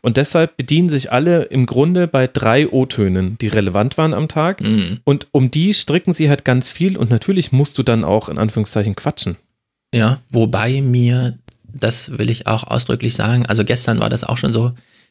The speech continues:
Speaker 2: die Spiel-, Spielerexperten sind ja meistens ehemalige Spieler,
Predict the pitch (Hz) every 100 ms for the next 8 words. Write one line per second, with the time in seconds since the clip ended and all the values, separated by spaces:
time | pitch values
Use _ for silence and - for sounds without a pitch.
0 | _ 120 117 110 113 110 110 _ _ _
1 | _ - - - 123 143 87 - - -
2 | - - 127 104 - - 101 90 101 95
3 | 98 - 104 98 95 - - - 104 110